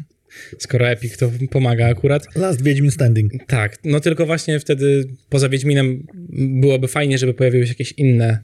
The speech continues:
Speaker 1: też klasy postaci.
Speaker 2: No właśnie, no to się okaże, jeże-, jeżeli to ma być rozległa gra singleplayerowa, to raczej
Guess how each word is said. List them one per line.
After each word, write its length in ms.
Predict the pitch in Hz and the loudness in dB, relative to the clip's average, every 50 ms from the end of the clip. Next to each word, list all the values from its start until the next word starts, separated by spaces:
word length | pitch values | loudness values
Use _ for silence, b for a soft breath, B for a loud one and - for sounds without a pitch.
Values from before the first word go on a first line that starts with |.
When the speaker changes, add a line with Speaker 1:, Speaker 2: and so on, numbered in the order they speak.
| _ | _
Speaker 1:
też 180 | - 120 117 - | -4 -2 -2 -2
klasy 400 | - - 117 113 107 - - 110 | 0 0 0 2 0 0 -4 -6
postaci. 460 | - - 110 - - 104 101 - 113 110 - - - - - | -4 -4 -6 -4 -4 -6 -6 -6 -8 -8 -8 -8 -6 -4 -2
Speaker 2:
No 180 | 104 117 131 147 | 0 0 2 2
właśnie, 400 | 147 147 151 - 110 - - 95 | 0 0 -2 -2 -4 -6 -6 -8
no 320 | 90 - - - - 117 | -8 -10 -12 -10 -8 -4
to 80 | - 135 | -4 -2
się 100 | - 156 | -2 -2
okaże, 280 | 143 - 160 139 131 | -2 -2 -2 0 0
jeże-, 220 | 131 127 123 123 123 - | 2 2 0 0 0 0
jeżeli 320 | 135 135 123 135 139 139 | 0 0 2 0 0 -2
to 100 | - 147 | -2 -4
ma 120 | 135 131 | -4 -2
być 180 | 131 131 123 - | -4 -4 -2 -2
rozległa 520 | 127 120 127 120 127 135 131 127 131 127 117 b b b b b b - | 0 0 0 0 0 0 0 0 0 -2 -2 b b b b b b -2
gra 220 | 101 120 131 127 | 0 0 0 0
singleplayerowa, 760 | 127 - 139 131 127 123 - - 123 123 123 123 120 117 123 | 0 0 0 2 2 0 0 0 0 2 2 2 0 0 0
to 120 | 123 131 120 | 0 0 0
raczej 400 | 117 117 110 - 123 123 117 | 0 -2 -2 0 0 0 0